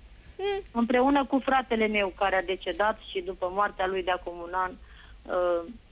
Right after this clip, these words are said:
Speaker 2: am rămas eu în locul lui.
Speaker 1: Vă mulțumesc, vă mulțumesc tare mult pentru intervenție.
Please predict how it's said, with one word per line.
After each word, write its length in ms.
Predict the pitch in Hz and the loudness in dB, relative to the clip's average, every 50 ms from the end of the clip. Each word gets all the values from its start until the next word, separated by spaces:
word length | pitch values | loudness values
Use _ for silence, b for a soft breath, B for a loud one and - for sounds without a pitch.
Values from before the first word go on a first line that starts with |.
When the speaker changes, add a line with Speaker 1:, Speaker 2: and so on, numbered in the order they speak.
| - - - - - - - - | -20 -20 -20 -20 -20 -20 -12 -2
Speaker 2:
am 220 | - 202 196 196 | 0 0 2 2
rămas 300 | 190 190 190 196 190 185 - - - | 2 2 2 2 0 0 -2 -6 -6
eu 200 | 185 175 170 170 | -4 -4 -4 -4
în 60 | 170 | -4
locul 280 | 160 165 165 - - 160 | -4 -4 -4 -6 -6 -6
lui. 140 | 156 156 B B B B B | -6 -6 B B B B B
Speaker 1:
Vă 140 | - 240 294 | -2 0 0
mulțumesc, 600 | 294 294 302 294 - 302 311 339 359 359 359 - - - 247 | 2 2 0 0 0 -2 0 0 0 0 -2 -4 -10 -10 -6
vă 120 | 277 254 277 285 | -4 -4 -2 -2
mulțumesc 420 | 294 294 277 - 320 339 349 330 - 320 - | -2 -2 -2 -2 -2 -2 -2 -2 -6 -8 -4
tare 280 | - 320 320 320 311 302 | -2 0 0 0 0 0
mult 260 | 302 302 302 277 240 | -2 -2 -2 -2 -2
pentru 440 | - 254 240 240 247 247 240 247 240 | -2 -2 -2 -2 -2 -2 -2 -2 0
intervenție. 720 | 220 247 240 226 254 240 220 247 269 277 294 - - 320 | 0 0 0 2 0 0 0 0 0 0 0 2 2 4